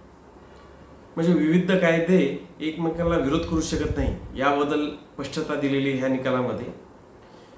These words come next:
व्यावहारिक बदल आवश्यक आहे. जेव्हा परिस्थिती बदलते तेव्हा कायद्याचे अर्थघटन देखील बदलते,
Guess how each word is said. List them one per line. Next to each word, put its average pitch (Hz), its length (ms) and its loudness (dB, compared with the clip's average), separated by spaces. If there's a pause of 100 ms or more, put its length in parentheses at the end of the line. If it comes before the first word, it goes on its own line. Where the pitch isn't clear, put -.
(320)
व्यावहारिक 165 560 2 (580)
बदल 147 280 2
आवश्यक 156 460 2
आहे. 143 240 -4 (1400)
जेव्हा 165 300 4
परिस्थिती 180 460 0
बदलते 165 440 4 (420)
तेव्हा 143 260 0
कायद्याचे 160 600 0
अर्थघटन 147 960 0 (400)
देखील 143 400 0
बदलते, 151 440 2